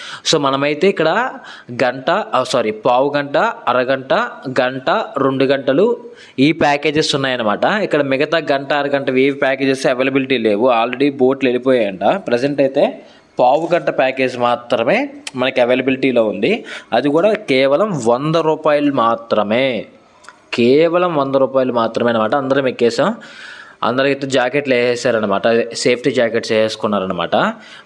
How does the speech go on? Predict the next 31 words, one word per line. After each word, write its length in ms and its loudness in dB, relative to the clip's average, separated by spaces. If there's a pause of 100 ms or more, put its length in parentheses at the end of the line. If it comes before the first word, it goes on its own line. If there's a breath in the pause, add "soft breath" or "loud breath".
మనకైతే 480 0
లేవులేండి, 560 2
ఎందుకంటే 400 2 (720)
already 260 0
మనం 120 -2 (100)
పాప్కార్న్లు 380 -2
వెళ్ళినప్పుడు 280 0
కూడా 140 2
వాటి 180 -6
యూజ్ 200 -2 (100)
లేదు. 200 2 (280)
నిజం, 240 0
ఖచ్చితంగా 400 -2
వేసుకోండి, 440 0
అది 140 -4
వేసుకోవడం 460 0
మాత్రం 260 0
must 160 -4
and 120 -4
should. 140 -2
మన 220 -2
టైమ్ 200 2
ఎప్పుడు 200 2
ఎలా 160 2
ఉంటుందో 260 -2
ఎవరికీ 280 0
తెలియదు, 280 -2
నాకైతే 360 0
ఈత 200 0
కూడా 200 2
రాదు. 180 -4